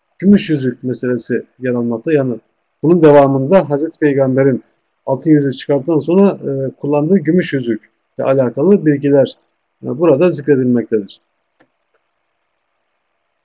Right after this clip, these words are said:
Mesela şu ittehazen, ittehazen Nebi sallallahu aleyhi ve sellem hatem min varikin, e, el verik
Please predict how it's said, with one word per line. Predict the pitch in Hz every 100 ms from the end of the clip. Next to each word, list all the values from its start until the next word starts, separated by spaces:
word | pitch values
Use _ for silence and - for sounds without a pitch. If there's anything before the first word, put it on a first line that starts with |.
| _ _ _ _ _ _ _
Mesela | 170 156 160
şu | - 190 160
ittehazen, | 170 180 160 151 151 147 -
ittehazen | 139 - 151 151 151
Nebi | 147 143 131
sallallahu | 143 147 143 139 131
aleyhi | 127 123
ve |
sellem | 113 127 120 110 -
hatem | 147 135 175
min | 156 143 135
varikin, | 139 123 117 180 175 - _ _ 135
e, | 123 123 123 -
el | 156 147
verik | 151 185 -